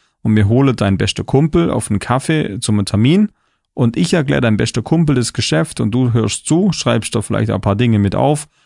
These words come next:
und so hast du ideal das Geschäft verstanden.“ Und das machst du drei, vier, fünf Mal, das kannst du jetzt telefonisch oder physisch machen oder auch online natürlich und dann hast du es automatisch übernommen. Und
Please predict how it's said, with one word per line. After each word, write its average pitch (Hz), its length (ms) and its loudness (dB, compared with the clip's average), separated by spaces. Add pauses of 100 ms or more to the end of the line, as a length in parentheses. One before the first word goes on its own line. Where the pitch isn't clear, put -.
(140)
und 110 120 -2
so 123 140 2
hast 131 120 -2
du - 80 -4
ideal 135 400 2
das 110 140 -4
Geschäft - 340 -4
verstanden.“ 127 320 -2
Und 117 60 0
das 104 140 0
machst 139 280 -2
du 135 60 -2
drei, 127 280 -2
vier, 113 200 -2
fünf 151 320 -2
Mal, 131 160 0
das 110 160 -2
kannst 107 180 -2
du 104 40 -2
jetzt - 100 -8
telefonisch 117 520 0
oder 95 140 -6
physisch 143 460 0
machen 147 320 -4 (400)
oder 104 260 0
auch 90 100 -2
online 131 360 2
natürlich 139 560 -2 (440)
und 113 360 0
dann 135 380 0 (920)
hast 117 100 0
du 113 60 0
es - 80 -6
automatisch 127 640 2
übernommen. 110 440 0
Und 104 300 -4